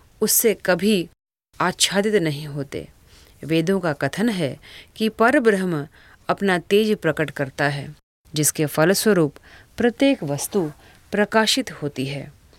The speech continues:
ब्रह्म संहिता से पता चलता है कि ब्रह्म ज्योति परमेश्वर के शरीर से उद्भूत होती है और इसी ब्रह्म ज्योति से सारी सृष्टि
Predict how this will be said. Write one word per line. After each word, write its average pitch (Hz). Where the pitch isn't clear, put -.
ब्रह्म 156
संहिता 151
से 151
पता 214
चलता 202
है 147
कि 208
ब्रह्म 208
ज्योति 160
परमेश्वर 269
के 262
शरीर 156
से 143
उद्भूत 170
होती 135
है 131
और 185
इसी 277
ब्रह्म 170
ज्योति 151
से 165
सारी 269
सृष्टि 170